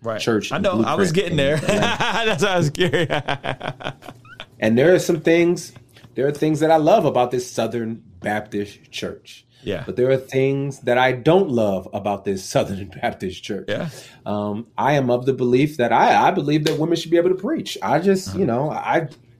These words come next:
Speaker 2: that's just my own personal belief.
Speaker 1: Mm-hmm.
Speaker 2: Um, and I think there's ways in scriptures to, to, to justify that. However,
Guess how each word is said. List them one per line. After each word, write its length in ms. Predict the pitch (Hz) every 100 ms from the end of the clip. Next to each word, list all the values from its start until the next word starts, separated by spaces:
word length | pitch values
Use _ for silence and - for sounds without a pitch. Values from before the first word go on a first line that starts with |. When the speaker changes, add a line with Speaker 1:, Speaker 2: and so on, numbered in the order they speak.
| _ _ _
Speaker 2:
that's 180 | - 143
just 160 | 175 160
my 120 | 160
own 160 | 160 160
personal 340 | 170 175 180
belief. 460 | 190 247 247 - -
Speaker 1:
Mm-hmm. 460 | 123 107 - -
Speaker 2:
Um, 260 | 120 123 127
and 120 | 127
I 80 | 127
think 240 | - 139 135
there's 200 | 139 127
ways 280 | 131 139 135
in 60 |
scriptures 480 | 127 156 151 151 147
to, 280 | 156 156 156 _ _ _
to, 300 | - 160 160
to 180 | 147 143
justify 560 | 147 226 - 139 107 98
that. 240 | 95 -
However, 580 | 120 127 156 170 214